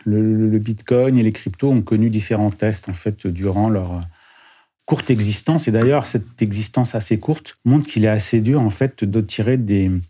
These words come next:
des enseignements définitifs sur, euh, son évolution et ses caractéristiques.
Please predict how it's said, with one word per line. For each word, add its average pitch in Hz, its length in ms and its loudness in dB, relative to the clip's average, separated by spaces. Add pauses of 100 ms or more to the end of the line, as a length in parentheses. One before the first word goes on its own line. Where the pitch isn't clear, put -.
(120)
des 104 160 4
enseignements 117 560 4
définitifs 110 760 -2
sur, 127 440 -2
euh, 110 240 0
son 110 200 0
évolution 110 540 2
et 127 60 2
ses 107 120 0
caractéristiques. 104 880 -2